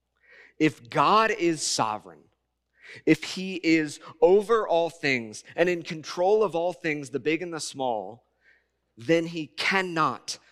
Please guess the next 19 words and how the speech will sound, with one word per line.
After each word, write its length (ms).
be 160
good 520
because 800
of 140
the 80
presence 680
of 140
evil 520
and 120
suffering 640
in 120
the 80
world. 460
And 100
if 240
God 360
is 180
truly 440
good, 600